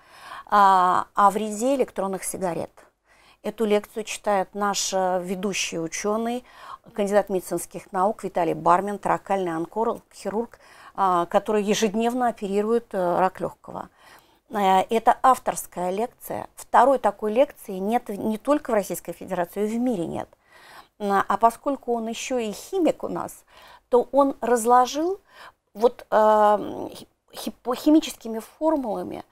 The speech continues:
э, в чем вреда от электронных сигарет, вейпов и, э, кальянов, и кальянов. И когда мы здесь проводили эту лекцию, это вообще взахлеб все ее слушают. И мы сами, как специалисты, слушаем ее с огромным интересом.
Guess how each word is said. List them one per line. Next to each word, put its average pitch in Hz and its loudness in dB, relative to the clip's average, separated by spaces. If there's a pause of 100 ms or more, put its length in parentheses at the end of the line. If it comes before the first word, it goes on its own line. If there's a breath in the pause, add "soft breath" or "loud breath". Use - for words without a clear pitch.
(320 loud breath)
э, 208 4
в - -14
чем 269 0
вреда 220 2
от 214 0
электронных 214 -4
сигарет, 214 2 (140)
вейпов 254 0
и, 254 -4
э, 196 -4
кальянов, 185 0 (180)
и 226 -12
кальянов. 202 0 (400 loud breath)
И 240 -4
когда 269 4
мы 277 2
здесь 226 -4
проводили 214 -2
эту 233 -6
лекцию, 240 -2
это 214 -6
вообще 233 0
взахлеб 254 2
все - -2
ее 180 -2
слушают. - -10
И 226 -4
мы 302 6
сами, 262 -2
как 180 -4
специалисты, 202 -8
слушаем 247 -8
ее 175 -10
с - -6
огромным 233 2
интересом. - -12